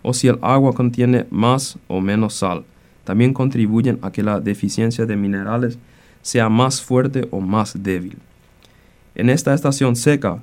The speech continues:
es importante proporcionarle al ganado con minerales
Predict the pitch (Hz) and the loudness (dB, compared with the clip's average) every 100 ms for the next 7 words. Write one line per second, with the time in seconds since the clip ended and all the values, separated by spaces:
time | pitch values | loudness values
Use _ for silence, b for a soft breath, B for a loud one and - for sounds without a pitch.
0 | - 113 135 - 117 120 104 95 - 113 | -6 -2 -2 -2 -4 -2 -4 -4 0 2
1 | 123 127 127 - _ - 127 175 170 170 | 2 0 -4 -6 _ -2 2 2 2 2
2 | 117 127 135 107 123 120 107 107 135 147 | 4 6 4 4 4 4 4 4 2 0
3 | 127 110 110 117 101 104 120 127 127 | -2 0 4 4 4 2 4 2 -2